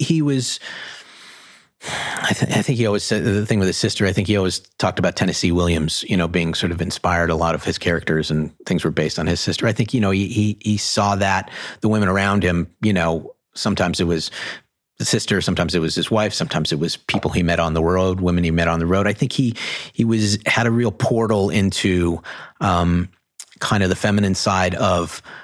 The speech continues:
the world and the people he met and also his own personality. I mean, it's something like Aching to Be, which sounds like it's about a woman. Uh, you know, there's these lines, "Thought about, not understood, she's aching to be."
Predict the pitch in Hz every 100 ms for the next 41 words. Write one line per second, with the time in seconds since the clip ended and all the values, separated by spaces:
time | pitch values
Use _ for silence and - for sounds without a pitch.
0 | - _ - 104 90 95 95 95 90 87
1 | 90 - 90 92 95 87 87 92 104 98
2 | 95 - 87 90 90 80 90 - 90 92
3 | 95 90 87 95 101 110 113 101 92 85
4 | - - - - - 98 90 82 90 113
5 | 110 90 - - - - 98 - - -
6 | 98 101 95 85 90 - 92 90 85 82
7 | 107 110 92 87 90 - - - - 85
8 | 85 - - 98 90 87 - 104 95 101
9 | 87 95 92 87 - 107 101 92 95 90
10 | 87 101 90 107 90 87 - 104 92 87
11 | - - 101 90 92 87 87 82 98 92